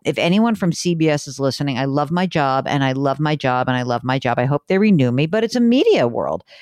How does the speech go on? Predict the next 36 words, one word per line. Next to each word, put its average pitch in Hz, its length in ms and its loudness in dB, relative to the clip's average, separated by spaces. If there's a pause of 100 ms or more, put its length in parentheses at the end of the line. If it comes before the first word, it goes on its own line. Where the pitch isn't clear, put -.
(240)
So - 320 -2
I 277 160 0
would 427 100 2
like 277 160 2
to 202 100 -4
keep 185 200 -2
doing 151 240 2
this. 147 320 -4
I 180 80 -2
mean, 180 200 2
I'd 269 240 -2
like 208 180 0
to 175 60 -8
say 143 280 0
at 139 100 -4
the 139 60 -4
very 143 340 2
least, 131 340 -4
Mark, 170 380 0
five 127 380 -2
years. - 400 -14 (240)
Jackie's 226 500 0
like 175 180 -2
five 127 360 -2
years. 120 320 -10
She's - 220 -8
on 147 100 0
a 135 40 0
five-year 117 520 -4
plan. - 340 -12 (160)
It 180 140 -6
could 269 100 0
be 247 80 4
less, 143 440 2
but, - 220 -2
like, 160 300 -2